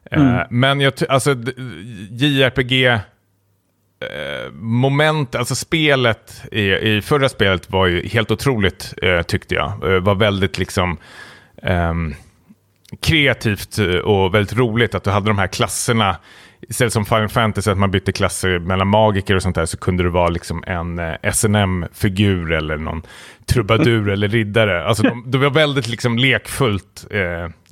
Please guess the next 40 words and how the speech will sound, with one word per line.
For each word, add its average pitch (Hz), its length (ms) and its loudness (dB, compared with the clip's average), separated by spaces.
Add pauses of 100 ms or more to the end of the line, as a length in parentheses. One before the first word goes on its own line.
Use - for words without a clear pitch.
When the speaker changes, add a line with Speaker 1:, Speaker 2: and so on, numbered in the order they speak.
Speaker 1:
det 85 80 -10
kändes 82 300 -6
som 78 140 -8
hela 82 180 -8
tiden. 76 280 -10
Och - 180 -10
så 98 100 -8
var 95 60 0
alla 98 220 2
Speaker 2:
Mm. 139 120 4
Speaker 1:
side 117 260 2
missionen 92 360 -2
var 87 160 2
ju 85 100 0
liksom 80 480 -6
S-tier 101 1000 -4
i - 360 -6
de 82 160 -8
spelen. 69 300 -6 (540)
Det 107 80 -4
fanns 110 180 0
jättemycket 113 380 0
att 95 60 4
göra. 73 260 -2
Det - 100 -4
var 110 180 4 (200)
en 135 60 4
av 127 60 2
de 123 140 4
bästa 117 260 0
liksom, 95 220 -4
så 87 80 -2
här, - 80 0
open 98 200 2
world-spelen 90 1080 0
jag 78 100 -6
spelat. - 560 -10 (140)
Eh, - 80 -4 (200)
Speaker 2:
Just 131 220 0
det. 92 80 -6